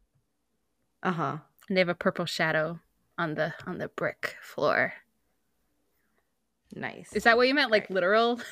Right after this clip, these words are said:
Speaker 2: <laughs> Describe
Speaker 1: Yeah,
Speaker 2: it?
Speaker 1: yeah, yeah.
Speaker 2: <laughs> Oh,
Speaker 1: Yeah.
Speaker 2: okay. <laughs>
Speaker 1: Um, how do you feel about it?
Speaker 2: Hmm, 'cause I
Speaker 1: Like,
Speaker 2: don't know
Speaker 1: what
Speaker 2: what
Speaker 1: feeling
Speaker 2: Four
Speaker 1: do you
Speaker 2: of
Speaker 1: get?
Speaker 2: Pentacles, I always have to, like, Google <laughs> what the meaning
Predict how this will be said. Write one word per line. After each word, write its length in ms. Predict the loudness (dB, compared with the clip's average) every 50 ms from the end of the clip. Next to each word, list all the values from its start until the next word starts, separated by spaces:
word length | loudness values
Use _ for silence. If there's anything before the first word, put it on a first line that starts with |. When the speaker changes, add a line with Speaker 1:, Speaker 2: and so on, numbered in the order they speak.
| 0
Speaker 2:
<laughs> 200 | 0 0 2 0
Describe 440 | -2 -2 -2 4 8 8 8 10 10
Speaker 1:
Yeah, 80 | 8 8 8
Speaker 2:
it? 100 | 8 8
Speaker 1:
yeah, 80 | 8 8
yeah. 180 | 8 6 2 -2 -6 -12 -16 -20
Speaker 2:
<laughs> 180 | -20 -4 _
Oh, 160 | 0 0 2
Speaker 1:
Yeah. 140 | 2 2 2 2
Speaker 2:
okay. 160 | 2 2 2 2 0 -2 -2 0 -2 -4 -6 -12 _ _ -20 -20 -20 -20 -20 -20 _ _ _ _ _ _ _ -20 -16 _
<laughs> 0 |
Speaker 1:
Um, 600 | -4 -2 0 0 0 0 0 -2 -2 -4 -8 -10 -12
how 180 | -4 -2 0
do 60 | 0 0
you 80 | 0
feel 220 | 0 0 0 0 0
about 240 | 0 0 -2 -2
it? 240 | -2 -4 -6 -8 -10 -12 _ _ _ _ _ _ _ _ _ _ -20 -20 -20 -20 -20 -20 -20 -20 -20 -20 -20 -20 -20 -20 -20 -20 -20 _ _ _
Speaker 2:
Hmm, 320 | 0 2 2 2 2 0 -4 -8 -10
'cause 120 | -2 2
I 60 | 4
Speaker 1:
Like, 60 | 6 6
Speaker 2:
don't 140 | 6 6
know 80 | 8 8
Speaker 1:
what 140 | 6 6 6
Speaker 2:
what 0 | 4
Speaker 1:
feeling 80 | 0 2
Speaker 2:
Four 100 | 4 4
Speaker 1:
do 20 |
you 20 | 4
Speaker 2:
of 40 | 2
Speaker 1:
get? 60 | 0
Speaker 2:
Pentacles, 320 | -4 -6 -4 -6 -6 2
I 100 | 4 6
always 220 | 8 8 8 6 6
have 160 | 4 0 0
to, 80 | 2
like, 220 | 2 4 4 2 2
Google 500 | 0 0 2 2 4 4 4 4 2 0
<laughs> 80 | -2 -2
what 140 | -2 0 2
the 140 | 2 4 4 6
meaning 300 | 4 6 6 6 4